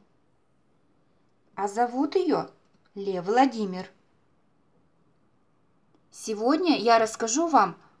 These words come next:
о плюсах и минусах данной фиалочки. Не пропустите, досмотрите видео до конца. А сейчас посмотрим, как звучит описание данной фиалки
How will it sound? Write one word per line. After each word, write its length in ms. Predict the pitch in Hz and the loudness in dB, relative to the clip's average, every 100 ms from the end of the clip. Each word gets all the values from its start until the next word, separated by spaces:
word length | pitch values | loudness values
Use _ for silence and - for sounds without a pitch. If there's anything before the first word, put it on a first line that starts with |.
| _ _ - | _ _ -2
о 160 | 214 | 0
плюсах 720 | 208 247 330 415 415 170 - - _ _ _ _ | 0 0 4 4 2 -4 -4 -14 _ _ _ _
и 140 | 403 440 | -4 2
минусах 720 | 311 254 247 240 240 233 - _ _ _ - | 6 6 4 -2 -4 -4 -6 _ _ _ -2
данной 380 | 233 220 208 | 2 2 0
фиалочки. 840 | 208 233 214 202 196 196 - 190 185 _ _ _ _ _ _ _ _ | -4 2 6 6 4 -4 -6 -10 -14 _ _ _ _ _ _ _ _
Не 180 | 196 202 | -10 -8
пропустите, 720 | 196 240 302 330 - 285 - 202 | -4 -4 -4 -6 -2 -2 0 0
досмотрите 880 | 285 - 190 - 269 - 359 254 - | -2 -2 -6 -2 -2 0 -2 -4 -8
видео 440 | - 170 165 233 262 | -16 -12 -2 0 2
до 100 | 220 | 0
конца. 540 | 220 202 202 165 156 - _ _ _ _ _ _ _ | 0 -6 0 0 0 -4 _ _ _ _ _ _ _
А 120 | 196 | -2
сейчас 760 | - 190 160 - 190 277 403 - _ _ _ _ _ _ _ _ _ | -2 -8 -10 -6 -2 0 -2 -6 _ _ _ _ _ _ _ _ _
посмотрим, 800 | - 180 - 175 190 - 320 370 392 _ _ - | -18 -16 -12 -8 -6 -4 -4 -6 -8 _ _ 0
как 260 | 262 311 | 2 2
звучит 680 | 294 320 320 277 262 285 - | 0 -2 -2 -2 0 0 0
описание 800 | 226 220 208 - 254 359 349 277 | -2 -2 -8 -2 0 2 2 0
данной 400 | 190 220 277 320 | 4 4 6 4
фиалки 680 | 285 196 190 220 269 285 285 | 0 0 2 2 0 -4 -8